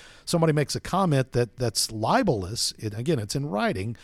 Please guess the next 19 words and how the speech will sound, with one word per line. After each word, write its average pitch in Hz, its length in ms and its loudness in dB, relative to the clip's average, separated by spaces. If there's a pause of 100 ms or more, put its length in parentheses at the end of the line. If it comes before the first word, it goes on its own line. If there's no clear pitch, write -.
(260)
then 147 140 4
that 151 180 2
can 147 100 0
be 139 140 2
an 123 120 -2
actionable 143 680 0
issue 139 320 2
of 120 120 -2
tort, 160 600 -2
uh, 117 200 0
negligence, 110 600 -4
and 113 160 -6 (360)
someone 156 320 2
can 127 140 -4
be 127 80 0
compensated 113 640 -2
for - 220 0
that. - 280 -14
So 139 300 4